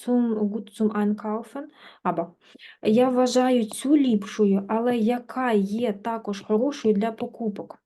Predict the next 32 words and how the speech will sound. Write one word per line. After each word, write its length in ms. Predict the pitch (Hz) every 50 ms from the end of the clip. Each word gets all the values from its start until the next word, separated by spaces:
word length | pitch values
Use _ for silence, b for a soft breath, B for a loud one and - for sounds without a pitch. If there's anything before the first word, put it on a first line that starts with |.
| _ _ _ -
Жодна. 580 | 185 175 - 214 214 208 190 196 175 - - - _ b b b b b b -
Aber 240 | 220 214 208 220 214
das 220 | 214 233 247 247
ist 260 | 262 254 - 233 214
egal. 260 | 214 240 240 220 196 196
Але 380 | 214 240 277 320 370 370 349 330 -
це 220 | - - 294 285
є 180 | 254 247 262 254
однаково. 580 | 247 208 196 196 180 - - - 175 175 - -
Ich 220 | 294 302 - - 240
nehme 340 | 240 233 220 220 214 196
diese. 180 | 190 185 180 180
Я 180 | 180 202 233 220
візьму 300 | 226 214 196 202 208 208
ось 200 | 202 196 - -
цю. 180 | - 196 190 B B B B B B B
Так 160 | - 247 247
як 120 | 233 220 233
ми 120 | 247 220
працювали 460 | 214 220 220 - 226 220 226 214 214
з 100 | 208 - -
сумками, 440 | 302 302 311 311 302 302 302 277
усюди 300 | 226 202 196 254 226 254
закінчення 500 | 226 208 202 196 214 220 214 214 214 202
буде 180 | 190 196 190 190
«е». 260 | - - - - - - _ _ _ _
Датів. 680 | - 196 185 220 220 202 190 196 - 190 175 - - - _ _ _ _
Бачите, 320 | 220 208 202 - - 214 196
кружечки 580 | 202 - - 226 214 220 208 196 196 - 208
пішли, 360 | 196 196 202 196 - 202 202 202
А 100 | 208 208
два. 280 | 202 196 190 185 170